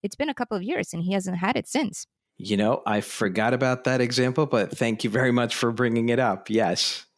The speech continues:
Speaker 2: we got rid of those underlying infections and were able to stimulate his immune system to the point where his body took care of it. And that was the end of that. Yeah.
Speaker 1: Right. Exactly. It's just, you know, I have so many different examples. And obviously, of course, Susie, who had so many different pairs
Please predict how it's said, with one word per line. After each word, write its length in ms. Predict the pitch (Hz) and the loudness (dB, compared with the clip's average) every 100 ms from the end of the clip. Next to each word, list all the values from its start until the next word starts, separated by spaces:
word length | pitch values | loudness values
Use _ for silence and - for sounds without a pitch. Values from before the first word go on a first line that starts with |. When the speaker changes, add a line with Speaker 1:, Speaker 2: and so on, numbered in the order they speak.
| - | -4
Speaker 2:
we 180 | 107 98 | 0 2
got 300 | 104 98 104 | 2 2 2
rid 140 | 101 | 2
of 140 | 101 | 2
those 280 | 104 101 98 | 4 4 4
underlying 500 | 101 98 104 98 98 | 2 2 2 4 4
infections 720 | 95 190 - 90 - 160 165 | 2 0 -2 -2 0 0 2
and 240 | 123 107 101 | 2 2 4
were 140 | 104 | 4
able 240 | 98 98 | 4 2
to 140 | 92 92 | 0 0
stimulate 520 | - 104 104 98 - | 0 2 4 4 0
his 220 | - 98 | -2 0
immune 300 | 95 98 98 | 2 2 2
system 500 | - - - 139 90 - | 0 -4 -2 2 2 2
to 80 | 120 | -2
the 80 | 120 | -2
point 280 | - 127 | -2 0
where 200 | 120 139 | 0 0
his 220 | 127 120 - | 0 -2 0
body 280 | 104 131 | 0 2
took 200 | 135 127 | 0 -2
care 240 | - 123 196 | 0 2 2
of 80 | 170 | 0
it. 180 | - - | -2 -4
And 260 | 113 107 | -2 0
that 140 | 87 87 | 0 0
was 140 | 113 | 0
the 100 | 107 | 0
end 120 | 110 | 2
of 60 | 110 | 2
that. 340 | 73 87 - - | 2 0 -4 -8
Yeah. 260 | - - 180 - _ _ _ - | -4 -2 -4 -8 _ _ _ -6
Speaker 1:
Right. 240 | 156 156 - _ | -4 -4 -8 _
Exactly. 440 | 185 175 170 165 165 | -6 0 2 2 0
It's 200 | 190 190 | 0 0
just, 200 | 220 - | -4 -2
you 80 | 220 | -2
know, 80 | |
I 80 | 185 | 0
have 140 | 214 - | 0 -2
so 300 | - 226 214 | -4 -4 -4
many 200 | 208 180 | -4 -6
different 260 | 165 170 | -6 -8
examples. 380 | 156 170 170 160 | -8 -6 -6 -6
And 100 | 156 170 | -4 -2
obviously, 360 | 175 170 170 | 0 0 -2
of 140 | 151 - | -4 -4
course, 240 | 147 - | -4 -2
Susie, 600 | - 269 233 160 147 151 | 2 4 4 0 -2 -4
who 240 | - 160 160 | -4 -4 -2
had 380 | 160 143 147 | -2 -2 -4
so 260 | - - 208 | -6 -4 -2
many 180 | 196 170 | -2 -4
different 320 | 156 - 151 | -6 -8 -8
pairs 400 | - 147 139 | -2 0 -2